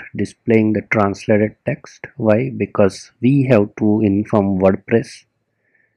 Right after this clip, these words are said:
that whenever this language is selected,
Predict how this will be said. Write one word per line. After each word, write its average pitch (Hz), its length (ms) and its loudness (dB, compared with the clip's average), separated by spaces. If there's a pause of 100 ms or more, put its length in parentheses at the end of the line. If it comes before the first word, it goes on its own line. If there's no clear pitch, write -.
(140)
that 90 320 -2 (160)
whenever 113 760 0 (580)
this - 540 -8 (540)
language 95 480 0
is 95 200 -6
selected, 101 580 -2